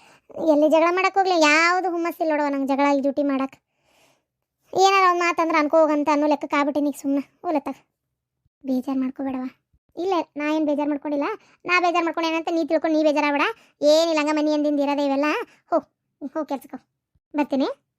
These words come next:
ನನ್ ಮಗಳನ್ನ ಹಿಂಗ್ ನೋಡಾಕ ಅದ್ ಎಷ್ಟ್ ಕಾದಿದ್ನೆ ಪರಕ್ಕ ನಾನು. ಆ, ನನ್ ಕನಸು ಇವತ್ತು ನನಸಾತ್ ನೋಡವ್ವ. ಖರೇನ. ನೋಡ ನನ್ ಮಗಳ್ ನೋಡ, ನನ್ನ ವಂಶದಾಗ ಯಾರೂ ಇಲ್ಲ ಡಾಕ್ಟ್ರು.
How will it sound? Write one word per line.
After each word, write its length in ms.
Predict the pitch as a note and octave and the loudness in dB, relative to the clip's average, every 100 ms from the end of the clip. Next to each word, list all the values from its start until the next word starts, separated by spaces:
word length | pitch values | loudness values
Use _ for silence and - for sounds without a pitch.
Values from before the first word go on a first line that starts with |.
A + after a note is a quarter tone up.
| _ _ _ - | _ _ _ -10
ನನ್ 260 | C#4+ C4 C4 | -2 0 2
ಮಗಳನ್ನ 300 | C4+ D4+ E4+ | 2 2 2
ಹಿಂಗ್ 180 | D#4 D#4 | 2 2
ನೋಡಾಕ 300 | D4 C#4+ D4+ | 2 0 -2
ಅದ್ 120 | D#4 | 0
ಎಷ್ಟ್ 560 | C#4 C4 - _ - E4 | 0 -2 -8 _ -6 0
ಕಾದಿದ್ನೆ 360 | E4 D#4 C#4+ D#4 | 2 2 2 2
ಪರಕ್ಕ 300 | D#4 D4 D#4 | 0 -2 0
ನಾನು. 220 | D4 D4 F#4+ _ _ _ - | 0 0 -2 _ _ _ -2
ಆ, 120 | D#4 | -2
ನನ್ 220 | F#4+ D#4+ | 0 0
ಕನಸು 460 | D4+ D#4 F4+ F4 E4+ | 2 0 0 -2 0
ಇವತ್ತು 400 | D#4 F#4 - G#4 | 0 0 -2 0
ನನಸಾತ್ 400 | F#4+ F#4 F4 C#4+ | 0 0 -2 0
ನೋಡವ್ವ. 220 | D#4 D4 - _ _ - | 2 2 0 _ _ -4
ಖರೇನ. 240 | G3 G3+ - _ _ D#4+ | 0 0 -2 _ _ -4
ನೋಡ 200 | D#4 D4+ | 0 2
ನನ್ 200 | C#4+ C#4+ | 2 2
ಮಗಳ್ 200 | C#4+ E4 | 2 2
ನೋಡ, 120 | D#4+ C#4+ - _ _ - | 2 0 -4 _ _ -6
ನನ್ನ 280 | B3+ D4+ E4+ | 0 2 2
ವಂಶದಾಗ 560 | D#4+ D#4+ E4 D#4+ F4 F4 | 2 2 -2 0 0 2
ಯಾರೂ 680 | D#4+ C4+ D4 D#4+ F4+ G4 G4 | 2 4 4 4 4 2 0
ಇಲ್ಲ 100 | F#4 | 0
ಡಾಕ್ಟ್ರು. 360 | D#4+ D4 - | 0 -2 -4